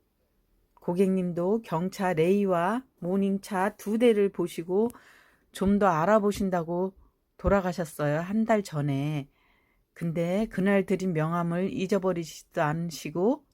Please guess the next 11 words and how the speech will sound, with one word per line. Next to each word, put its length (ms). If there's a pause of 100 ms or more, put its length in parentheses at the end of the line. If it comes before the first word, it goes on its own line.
또 220
찾아오신 720
고객님이십니다. 1080
너무 320
고맙습니다. 1000 (800)
이래서 480
한 220
번 160
만남을 540
소중히 500
생각하는 760